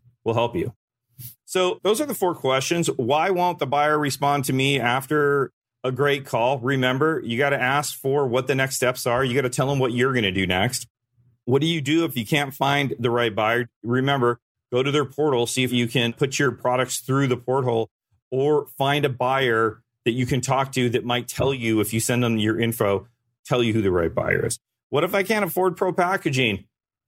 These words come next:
Go and make online everything right now on Amazon, Walmart, Jet, and really drive your sales through online so you can make enough money to get your packaging done. And then lastly, how do I get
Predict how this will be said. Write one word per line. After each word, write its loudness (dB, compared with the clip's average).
Go 0
and 0
make -2
online 0
everything 0
right 0
now 0
on 0
Amazon, 0
Walmart, 0
Jet, 0
and -2
really 2
drive 0
your 0
sales 0
through 0
online 0
so -2
you 0
can 0
make 0
enough 0
money 2
to -4
get -2
your -2
packaging 0
done. 0
And 0
then -2
lastly, 0
how 0
do 0
I 2
get -2